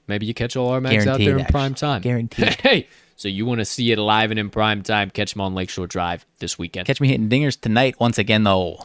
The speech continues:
Speaker 1: Also on Lakeshore Drive, but he's
Speaker 2: Yes.
Speaker 1: gonna be pimping fucking bombs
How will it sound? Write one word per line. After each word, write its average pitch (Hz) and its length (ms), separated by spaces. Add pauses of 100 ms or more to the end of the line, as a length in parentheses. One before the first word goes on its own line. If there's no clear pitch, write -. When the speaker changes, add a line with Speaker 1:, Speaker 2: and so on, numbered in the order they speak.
(120)
Speaker 1:
Also 156 440
on 110 200
Lakeshore 98 360
Drive, 92 380
but 104 140
he's 127 60
Speaker 2:
Yes. 160 100
Speaker 1:
gonna 165 180
be 165 140
pimping 180 480
fucking 165 420
bombs 131 640